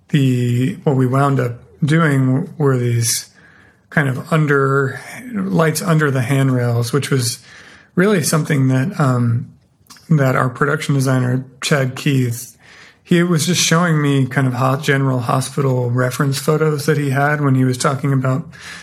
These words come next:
building the set. And one of them had this weird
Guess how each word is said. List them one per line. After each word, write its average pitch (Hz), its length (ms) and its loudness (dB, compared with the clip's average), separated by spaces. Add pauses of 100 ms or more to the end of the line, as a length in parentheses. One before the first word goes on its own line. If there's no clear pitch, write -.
(140)
building 143 340 2
the 127 80 0
set. 147 300 0
And 131 200 2
one 139 140 2
of 143 120 0
them 131 500 0 (560)
had 131 260 2
this 127 220 -2
weird 135 680 0